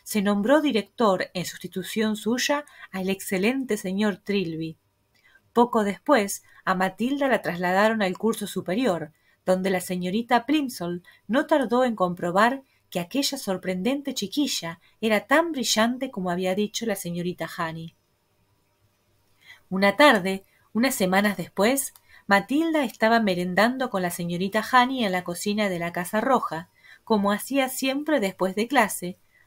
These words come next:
cuando dijo de repente, "Me ha sucedido una cosa muy extraña, señorita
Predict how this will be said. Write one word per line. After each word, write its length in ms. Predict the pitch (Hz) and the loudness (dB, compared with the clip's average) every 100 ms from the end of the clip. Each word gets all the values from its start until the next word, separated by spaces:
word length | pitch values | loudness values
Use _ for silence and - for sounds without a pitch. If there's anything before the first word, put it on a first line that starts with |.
| _ | _
cuando 300 | 214 208 202 | 2 2 2
dijo 280 | 202 208 185 | 0 0 0
de 100 | 190 | 2
repente, 680 | 180 180 185 175 175 180 175 _ _ _ _ _ - | 0 0 -2 -4 -8 -10 -10 _ _ _ _ _ -2
"Me 160 | 254 | 2
ha 60 | 294 | 2
sucedido 480 | 254 - 262 254 262 | 0 -2 -2 0 0
una 160 | 226 | 0
cosa 260 | 226 233 240 | 0 -2 -2
muy 200 | 233 240 | 0 0
extraña, 500 | 226 - 233 196 190 | -2 -2 -2 -2 -6
señorita 520 | - 190 190 196 190 | -6 -6 -6 -4 -6